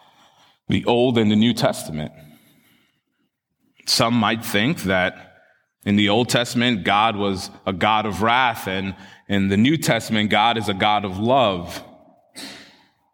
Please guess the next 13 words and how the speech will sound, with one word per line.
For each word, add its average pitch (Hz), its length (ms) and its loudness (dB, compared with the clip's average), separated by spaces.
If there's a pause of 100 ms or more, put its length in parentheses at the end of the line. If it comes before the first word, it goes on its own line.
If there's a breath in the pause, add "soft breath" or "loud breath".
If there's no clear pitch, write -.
(340)
But 104 240 0
there 107 200 2
are 107 60 0
two, 120 560 2 (1300)
at 98 160 -2
least 117 380 0
two, 85 320 -2
there's 87 160 0
probably 95 320 0
more, 85 360 -4 (680 loud breath)
problems 107 580 0
with 104 180 -2
that. - 580 -4